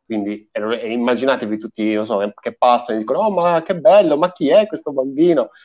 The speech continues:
Di qua, di qua, di là. E quindi comunque alla fine mi conoscevano, quindi anche io conoscevo loro e cercavo di capire anche quali erano i loro interessi.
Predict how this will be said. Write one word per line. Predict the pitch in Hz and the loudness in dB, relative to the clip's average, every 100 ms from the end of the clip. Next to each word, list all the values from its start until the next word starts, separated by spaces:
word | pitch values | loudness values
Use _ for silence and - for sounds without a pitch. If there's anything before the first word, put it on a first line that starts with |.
| _ | _
Di | - | -8
qua, | 127 - | 2 2
di | - - | 2 0
qua, | 143 | 0
di | 151 | 2
là. | 208 185 202 - _ | 4 4 2 -4 _
E | 180 | 0
quindi | 160 | 2
comunque | - 139 139 | 4 4 4
alla | 139 | 4
fine | 135 | 2
mi | 113 | 0
conoscevano, | 120 135 208 156 131 123 | 2 2 2 2 2 2
quindi | 127 123 | 0 0
anche | 123 | -2
io | - | -4
conoscevo | 123 123 156 196 | -6 -2 0 2
loro | 120 | 2
e | 113 | 0
cercavo | - - 113 | -6 -6 -4
di | 117 | -6
capire | 123 147 135 117 | -4 -4 -2 -4
anche | 110 110 | -4 -2
quali | 131 120 | 0 2
erano | 147 135 110 | 4 2 0
i | 107 | -2
loro | 120 | -2
interessi. | 110 107 110 107 95 - - | -2 -4 -4 -4 -6 -12 -20